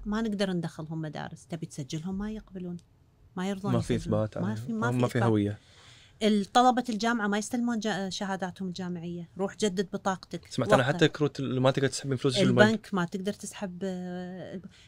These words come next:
Speaker 1: كل شيء. ما تقدر تشتري موبايل، ما عندك بطاقة، شلون أبيعك ولا أشتري لك ولا، آه، ماكو أي تعامل. تصبح شبح،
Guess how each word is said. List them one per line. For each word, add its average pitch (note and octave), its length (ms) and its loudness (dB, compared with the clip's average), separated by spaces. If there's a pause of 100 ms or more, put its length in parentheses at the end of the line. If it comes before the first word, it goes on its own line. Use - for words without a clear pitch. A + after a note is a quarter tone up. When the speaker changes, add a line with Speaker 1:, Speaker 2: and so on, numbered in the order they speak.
Speaker 1:
كل G4+ 140 6
شيء. D4+ 240 2
ما D4 120 8
تقدر D4+ 200 4
تشتري D4 300 2
موبايل، A#3 460 4 (640)
ما C4 60 6
عندك D4 260 2
بطاقة، A3+ 480 -2 (180)
شلون A#3+ 380 -2
أبيعك F#3+ 460 0
ولا F3 160 -2
أشتري G3 360 -4
لك F3+ 220 -6
ولا، E3 180 -2
آه، - 500 -8 (120)
ماكو F4+ 420 4
أي F4 180 4
تعامل. G#3+ 460 -2 (340)
تصبح D4+ 640 2 (1300)
شبح، G#3 520 0